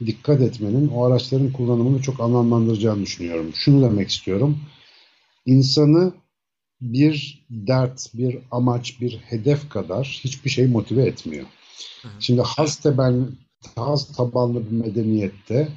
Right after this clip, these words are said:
Speaker 1: e, sürekli, şimdi bizde biliyorsun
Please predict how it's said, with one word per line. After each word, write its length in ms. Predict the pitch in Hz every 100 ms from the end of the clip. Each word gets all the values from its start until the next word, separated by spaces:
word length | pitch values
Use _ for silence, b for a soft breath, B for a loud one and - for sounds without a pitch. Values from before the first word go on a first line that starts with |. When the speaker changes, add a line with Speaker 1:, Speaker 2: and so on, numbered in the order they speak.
| 120
Speaker 1:
e, 400 | 113 110 107 107 104
sürekli, 800 | - - 131 131 131 127 131 131 - _ _ -
şimdi 320 | - 120 113
bizde 260 | 117 120 120
biliyorsun 540 | 123 123 - 120 117